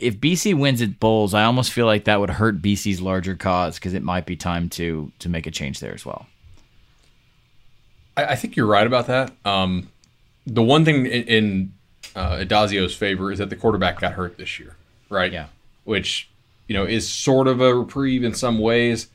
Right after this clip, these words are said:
Speaker 2: I think we all expected this would be a, a,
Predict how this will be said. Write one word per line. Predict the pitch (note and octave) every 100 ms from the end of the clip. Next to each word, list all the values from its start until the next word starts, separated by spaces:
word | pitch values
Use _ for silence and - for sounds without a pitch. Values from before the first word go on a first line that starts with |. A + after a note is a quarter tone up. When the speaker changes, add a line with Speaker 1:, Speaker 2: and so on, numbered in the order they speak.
| _ _ - - A2
Speaker 2:
I | A#2+
think | D3
we | B2+
all | A#2+ A2+
expected | G#2+ - A#2 A#2
this | A2 A2
would | A2
be | G2 G#2+ G#2
a, | G2
a, | G2